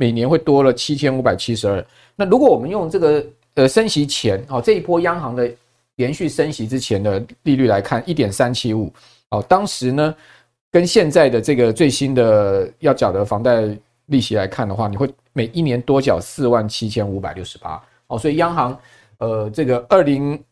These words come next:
二二年年底以来的升息啊，这一波其实呢，已经造成了这个房贷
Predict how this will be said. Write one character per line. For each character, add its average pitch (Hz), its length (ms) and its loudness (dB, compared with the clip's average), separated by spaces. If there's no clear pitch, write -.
二 185 120 6
二 165 160 8
年 131 320 -2
年 139 240 2
底 151 100 0
以 127 200 -4
来 107 120 -2
的 120 80 -4
升 135 240 -2
息 104 240 -10
啊， 95 200 -8
这 147 120 -6
一 135 80 -4
波 127 360 -4
其 117 200 -10
实 117 200 -8
呢， 117 160 -8
已 110 120 -12
经 110 200 -8
造 127 200 0
成 92 300 -8
了 95 180 -10
这 113 100 -6
个 101 80 -4
房 113 240 -4
贷 113 400 0